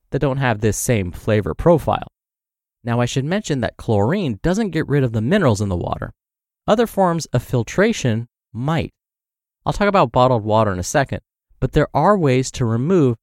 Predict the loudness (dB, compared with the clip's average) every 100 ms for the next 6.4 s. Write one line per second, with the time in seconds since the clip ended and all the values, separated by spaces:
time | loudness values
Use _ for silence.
0 | _ _ -2 0 2 0 0 -2 0 0
1 | 0 -4 -4 -2 -2 -4 -4 2 4 4
2 | 0 -10 -18 _ _ _ _ -2 0 2
3 | 2 2 0 0 0 2 0 2 -2 0
4 | -2 -2 -4 -4 -4 2 2 2 -2 -2
5 | -2 0 -2 -4 -4 -4 -4 -4 -2 0
6 | 0 -4 -8